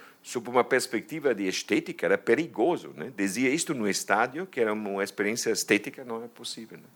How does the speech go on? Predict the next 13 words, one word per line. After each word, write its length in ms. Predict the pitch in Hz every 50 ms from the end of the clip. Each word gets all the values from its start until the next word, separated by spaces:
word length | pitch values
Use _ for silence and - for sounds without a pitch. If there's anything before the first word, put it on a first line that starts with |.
| _ - - - - - - - - _ _ _ _ _
E 160 | - 87 - - -
estão 260 | - - - - 165
percebendo 460 | 170 - 160 - 147 151 170 185 175
o 40 | 156
que 100 | - -
estou 180 | 135 - - 139
dizendo? 400 | 131 131 120 127 170 196 170 139
De 120 | 107 117 117
repente, 840 | 110 120 120 - - 147 175 214 208 180 - - - 87 87 85 - - - - - - - - - - - - - - _ _ _ _ _ _ _ _ _ _ _ _ _ _ _ _ _ _ _ _ _ _
a 120 | 123 127
estética 840 | 123 123 - - - 175 190 202 185 180 - - 147 143 131 113 - - _ _ _ _ _ _ _ _ _
perdeu 840 | - 139 127 120 110 104 113 139 190 220 214 156 104 87 82 73 71 73 - - - _ _ _ -
aquele 1500 | 98 110 110 - - - 147 151 156 156 151 147 139 135 131 123 120 120 113 110 107 104 101 98 95 95 92 90 90 -